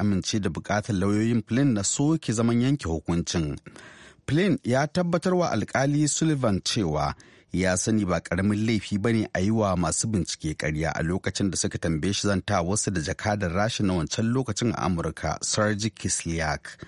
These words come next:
Alƙalin ya faɗa wa Flynn cewa abin da ya aikata babban laifi ne kuma cin amanar ƙasa ne.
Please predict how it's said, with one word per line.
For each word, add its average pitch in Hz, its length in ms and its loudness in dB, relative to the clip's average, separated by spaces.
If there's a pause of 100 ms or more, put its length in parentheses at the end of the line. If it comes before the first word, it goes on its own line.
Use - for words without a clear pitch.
(640)
Alƙalin 147 480 2
ya 151 80 2
faɗa 151 320 0
wa 113 40 0
Flynn 131 280 2
cewa 85 440 0 (120)
abin 123 320 2
da 160 60 2
ya 139 140 2
aikata 139 360 0
babban 113 420 0
laifi 92 360 0
ne 73 160 -2
kuma 113 280 -2
cin - 220 -2
amanar 87 480 0
ƙasa - 400 -2
ne. 73 220 -2